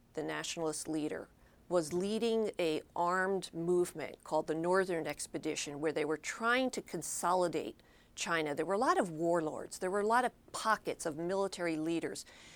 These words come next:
and they were trying to build a more cohesive China. So they began moving north.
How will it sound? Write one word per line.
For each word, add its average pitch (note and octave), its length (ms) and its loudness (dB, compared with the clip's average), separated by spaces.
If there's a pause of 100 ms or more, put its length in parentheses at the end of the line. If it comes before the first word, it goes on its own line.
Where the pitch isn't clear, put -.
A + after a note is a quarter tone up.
(160)
and G#3+ 140 6
they A3+ 80 8
were G#3+ 120 4
trying A3 340 0
to B3 120 -2
build F#3 360 2
a E3 60 0
more D#3+ 360 0
cohesive - 840 -6
China. D#3+ 380 -4
So - 160 -4
they A#3+ 180 4
began F3 600 0 (420)
moving G#3 400 0
north. G#3 420 0